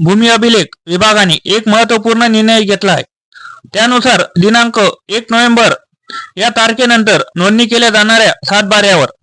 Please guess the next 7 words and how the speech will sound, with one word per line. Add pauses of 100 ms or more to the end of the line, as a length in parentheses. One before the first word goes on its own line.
(480)
आईचे
नाव (400)
नोंदवणे
बंधनकारक
करण्यात
आले
आहे.